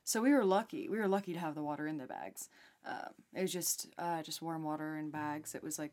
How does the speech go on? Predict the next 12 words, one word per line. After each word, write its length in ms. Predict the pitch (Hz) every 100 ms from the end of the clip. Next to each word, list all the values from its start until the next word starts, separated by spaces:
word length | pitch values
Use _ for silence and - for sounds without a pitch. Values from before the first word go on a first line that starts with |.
| _ -
the 280 | 151 143 147 _ _
supposed 460 | - 190 185 156 156 151
sanitary, 520 | - 233 233 196 156 165
which 220 | 160 160
I 120 | 165
was 200 | 165 160
okay 260 | 156 - 120
with. 200 | 165 -
That 120 | 147
never 260 | 147 101
affected 460 | - - 156 - 156
me. 320 | 151 - 196